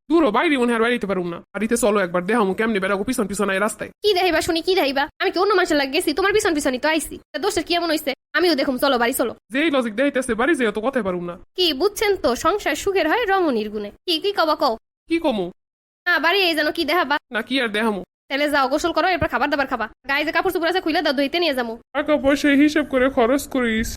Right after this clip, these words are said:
Speaker 1: ও কি খরচ করবে? ও কি এখনো খরচ করা বোঝে? অন টাকা পয়সা যা ইনকাম করবি, মায়ের হাতে দিবি, বরকত হইব। তোর কি এখনো বয়স হইছে?
Speaker 2: কিছু একটা আলোচনা করতাছে, যতদূর সম্ভব সাংসারিক ব্যাপার নিয়েই। তাতে আমার কিছু যায় আসে না। অনেকে বলবে, "আপনি দাঁড়িয়ে আছেন কেন? ওই জায়গায় যান।"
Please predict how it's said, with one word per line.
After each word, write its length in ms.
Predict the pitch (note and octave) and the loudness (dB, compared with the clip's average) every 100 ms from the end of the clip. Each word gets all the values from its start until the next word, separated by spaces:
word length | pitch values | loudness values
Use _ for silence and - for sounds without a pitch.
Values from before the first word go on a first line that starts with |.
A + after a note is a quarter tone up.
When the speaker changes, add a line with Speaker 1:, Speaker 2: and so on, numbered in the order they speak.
| - | -2
Speaker 1:
ও 160 | D#4 D#4 | 2 2
কি 180 | C#4 C#4 | 0 0
খরচ 360 | C4+ A#3+ E4 | 2 2 0
করবে? 300 | D4 B3+ A3 | 0 0 4
ও 120 | C4 | 4
কি 140 | D#4 B3+ | 2 2
এখনো 260 | B3+ C4 | 2 2
খরচ 320 | C4 B3+ D4+ - | 0 0 -2 -2
করা 220 | D4 B3 | 0 0
বোঝে? 480 | A3+ F4+ F4+ F#3 - - | 2 2 2 -4 -4 -6
অন 260 | D4 D#4 D4 | 2 2 2
টাকা 260 | C#4 C4 D4+ | 2 2 4
পয়সা 300 | D#4 D4+ C#4 | 2 2 0
যা 120 | C#4+ | 0
ইনকাম 380 | D#4 D#4+ D#4+ C4+ | 2 2 0 0
করবি, 240 | D4 D4 | 0 0
মায়ের 340 | C4+ A#3+ D4+ | 2 2 2
হাতে 200 | D4+ C4+ | 2 0
দিবি, 240 | A#3+ A#3 B3 | -4 -4 -4
বরকত 460 | G#3+ B3+ D#4 C#4 | 0 0 0 -2
হইব। 340 | A#3 A3 G3+ G3+ _ - | -2 -2 -4 -8 _ -2
তোর 160 | B3+ C4+ | 0 0
কি 120 | C4+ | 0
এখনো 220 | B3 B3 | 0 2
বয়স 320 | A#3 A#3 D#4 | 2 2 2
হইছে? 460 | E4 D#4+ - B3+ F#3 - | 0 0 0 -2 -2 -6
Speaker 2:
কিছু 220 | A4 A4 F#4+ | -6 -2 -2
একটা 200 | F4 D#4+ | 2 0
আলোচনা 320 | D#4 D4+ B3+ | 0 -2 -4
করতাছে, 440 | D4+ D#4 B3 - - G#4 | -4 -4 -6 -8 -4 0
যতদূর 320 | A#4 E4+ F4 | 2 2 0
সম্ভব 320 | F#4 E4+ F4 | 0 2 2
সাংসারিক 440 | E4+ G4 G#4 D4 | 0 0 2 0
ব্যাপার 260 | B3 D4 F4+ | 0 0 0
নিয়েই। 260 | D4 A3 A3 - | 0 -2 -4 -4
তাতে 160 | A4 | 0
আমার 220 | F#4+ D4+ | 0 0
কিছু 180 | B3 B3+ | -2 -4
যায় 160 | B3+ D#4 | 0 0
আসে 160 | C#4+ | 0
না। 80 | A3 | -4
অনেকে 300 | G#3+ - F#4 | -6 -4 0
বলবে, 200 | E4+ F4 | 2 2
"আপনি 140 | D#4 D4+ | 2 2
দাঁড়িয়ে 260 | C#4+ G#4 | 4 4
আছেন 180 | G#4 D4 | 2 0
কেন? 140 | C#4 | 0
ওই 80 | D#4 | 2
জায়গায় 240 | F4+ C4+ B3+ | 4 2 2
যান।" 240 | C4 | 0